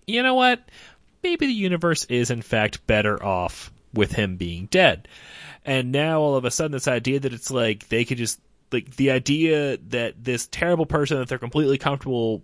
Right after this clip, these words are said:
with not being in the universe anymore, and even so far as the idea that, like, Jack said he should have shot him, Daniel threatened to kill him, Teal'c definitely wanted to kill him,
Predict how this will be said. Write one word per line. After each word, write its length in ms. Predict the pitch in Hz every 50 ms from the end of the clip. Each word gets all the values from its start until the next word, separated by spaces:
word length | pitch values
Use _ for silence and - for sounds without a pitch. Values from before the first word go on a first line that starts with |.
| _ -
with 340 | 120 127 127 117 - - - -
not 300 | 123 123 131 127 131 -
being 160 | 135 127 123
in 80 | 120
the 80 | 117 113
universe 400 | 110 110 113 110 110 113 - -
anymore, 760 | 120 113 117 117 117 113 107 110 107 107 104 101 101 104 - -
and 580 | 104 104 104 104 101 101 101 101 101 92 - - _ -
even 260 | - 98 120 110 117 110
so 140 | - 113
far 300 | 107 - 110 104 104 101
as 100 | 101 95
the 100 | - 110
idea 240 | 104 101 98 104 101
that, 180 | 95 98 - - - - - - - - - - -
like, 100 | - - _ _ _
Jack 280 | - 120 110 107 -
said 180 | - - 117 104
he 40 | 104
should 200 | - - 98 -
have 100 | - -
shot 340 | - - - 170 170 165 156
him, 220 | 151 147 139 135 - -
Daniel 260 | - 101 95 92 87
threatened 280 | - - 110 - -
to 40 | - -
kill 360 | - - - 170 151 143 139
him, 160 | 135 131 127
Teal'c 460 | - - - 127 143 170 175 160 -
definitely 340 | - 135 160 170 - 160 139
wanted 240 | 123 110 101 98 98
to 80 | 95
kill 260 | 90 - - 107 90 90 92
him, 140 | 104 131